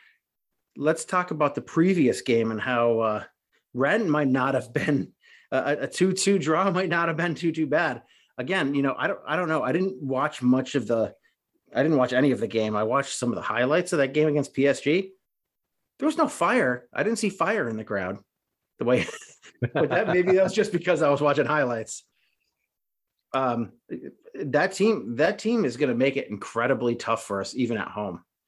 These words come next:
Um, it, it's a super important, it, I think it's super important to have,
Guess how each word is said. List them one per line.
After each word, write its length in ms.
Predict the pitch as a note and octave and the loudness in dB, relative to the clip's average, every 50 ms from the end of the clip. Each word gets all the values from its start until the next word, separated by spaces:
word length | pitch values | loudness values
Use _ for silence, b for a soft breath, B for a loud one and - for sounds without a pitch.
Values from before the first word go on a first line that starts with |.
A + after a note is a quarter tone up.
| _ _ _ _ _ _ _ _ _ _ | _ _ _ _ _ _ _ _ _ _
Um, 320 | - F#2 F#2+ F#2 F#2 F2 - | -6 -4 -4 -4 -4 -6 -8
it, 160 | - B2+ - - | -10 -10 -8 -6
it's 180 | D3 - - C3 | -6 -4 -4 -4
a 60 | A2 | -6
super 320 | - - - D3+ B2 A#2+ A#2 | -4 -2 -2 -2 0 0 -2
important, 460 | A2 - - C3 C3 E2+ A2+ A2 - | -2 -2 0 0 0 0 0 -4 -6
it, 140 | A2 A#2 - - | -6 -6 -4 -4
I 60 | A#2 | -4
think 200 | - - D3 B2+ | -2 -2 0 -2
it's 140 | C3+ C3+ - | -2 -2 -2
super 220 | - C#3 - A#2 | -2 0 0 0
important 360 | A2+ A2 - C3 A#2+ F#2+ F#2+ F2+ | 0 0 0 -2 -2 -2 -4 -6
to 40 | - | -4
have, 340 | - G#2+ G2+ G2+ F#2+ - | -2 -2 -2 -2 -4 -8